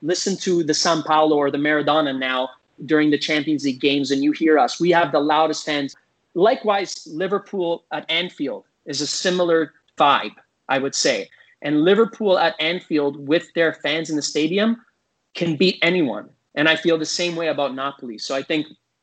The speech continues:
with the fans back, with covid, maybe not totally in the past, but I think we've got a, probably a far better handle on it.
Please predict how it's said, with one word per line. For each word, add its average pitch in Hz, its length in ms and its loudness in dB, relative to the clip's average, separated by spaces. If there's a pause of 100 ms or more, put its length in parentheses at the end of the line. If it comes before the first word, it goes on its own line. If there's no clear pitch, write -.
(300)
with 185 220 -2
the 240 100 2
fans 170 360 -4
back, 147 380 -2 (540)
with 190 260 -2
covid, 175 540 0 (140)
maybe 160 240 0
not 151 220 0
totally 160 320 0
in 160 80 -2
the 151 80 -4
past, 151 420 -4
but 135 160 -6 (360)
I 135 80 -6
think 147 160 -4
we've 143 120 2
got 143 140 6
a, 120 300 -2
probably 139 280 -4
a 127 80 -6
far 135 200 -2
better 135 440 -4
handle 151 460 -2
on 165 160 0
it. 208 140 0